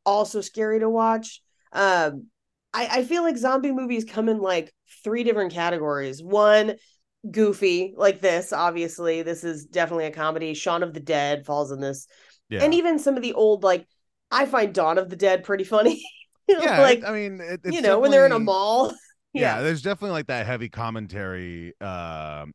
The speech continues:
Speaker 2: aspect in, in the original Dawn of the Dead. And I'd even say,
Speaker 1: Right.
Speaker 2: you know, I'd even say in Zack Snyder's remake,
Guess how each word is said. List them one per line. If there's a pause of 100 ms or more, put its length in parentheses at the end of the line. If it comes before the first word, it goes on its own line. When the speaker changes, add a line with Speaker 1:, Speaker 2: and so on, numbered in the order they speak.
Speaker 2:
aspect
in,
in
the
original
Dawn
of
the
Dead. (400)
And
I'd
even
say,
Speaker 1:
Right.
Speaker 2:
you
know,
I'd
even
say
in
Zack
Snyder's
remake,